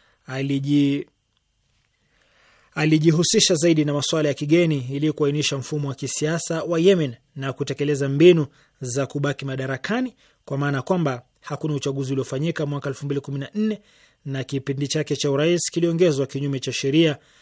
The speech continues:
na kongamano la kitaifa la mazungumzo. Hili pia lilifungua njia kwa duru mpya ya maandamano ya wananchi wa Yemen ambao walitoa mwito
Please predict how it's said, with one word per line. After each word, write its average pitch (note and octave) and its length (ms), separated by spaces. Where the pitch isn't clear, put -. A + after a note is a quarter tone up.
na C3+ 180
kongamano C3+ 560
la B2+ 120
kitaifa B2+ 640
la C3 180
mazungumzo. D3 600
Hili B3 280
pia D#3 420
lilifungua D#3 600
njia D3+ 500
kwa C#3+ 200
duru D3 280
mpya F3+ 440
ya F3 160
maandamano E3+ 460
ya D#3+ 60
wananchi E3+ 360
wa E3+ 100
Yemen F#3+ 240
ambao D3 300
walitoa C#3+ 440
mwito E3+ 400